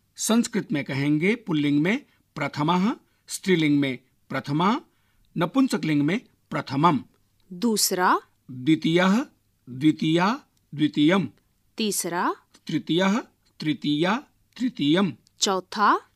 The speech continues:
Speaker 1: चतुर्थः, चतुर्थी, चतुर्थम।
Speaker 2: पांचवा।
Speaker 1: पंचमः, पंचमी, पंचमम।
Speaker 2: छठा।
Speaker 1: षष्ठः, षष्ठी, षष्ठम।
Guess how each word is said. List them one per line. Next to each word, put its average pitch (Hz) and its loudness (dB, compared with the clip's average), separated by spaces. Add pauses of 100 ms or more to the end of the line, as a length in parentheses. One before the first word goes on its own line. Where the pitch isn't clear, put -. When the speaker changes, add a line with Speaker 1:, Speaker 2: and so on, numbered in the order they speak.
(120)
Speaker 1:
चतुर्थः, 190 -2 (240)
चतुर्थी, 156 -2 (440)
चतुर्थम। 156 -2 (580)
Speaker 2:
पांचवा। 196 0 (240)
Speaker 1:
पंचमः, 160 2 (260)
पंचमी, 151 2 (120)
पंचमम। 147 0 (460)
Speaker 2:
छठा। 208 2 (320)
Speaker 1:
षष्ठः, 196 -2 (200)
षष्ठी, 190 -4 (180)
षष्ठम। 156 -2